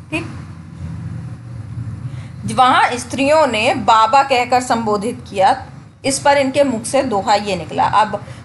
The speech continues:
बुजुर्ग थे तो स्त्रियों ने देख के इन्हें बाबा कह दिया, "और ये बड़े रसिक मिजाजी थे।" तो जब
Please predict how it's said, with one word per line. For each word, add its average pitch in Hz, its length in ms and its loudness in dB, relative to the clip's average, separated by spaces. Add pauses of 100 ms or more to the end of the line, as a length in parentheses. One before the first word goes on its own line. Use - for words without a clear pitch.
बुजुर्ग 285 500 4
थे 294 100 4
तो 262 180 2
स्त्रियों 226 340 -4
ने 233 100 -2
देख 214 260 -4
के 269 80 0
इन्हें 214 200 -2
बाबा 196 260 6
कह 254 180 0
दिया, 220 260 0
"और - 140 0
ये 247 160 2
बड़े 220 200 0
रसिक 190 320 -2
मिजाजी 214 440 0
थे।" 196 180 -6
तो - 400 -10
जब 254 320 -2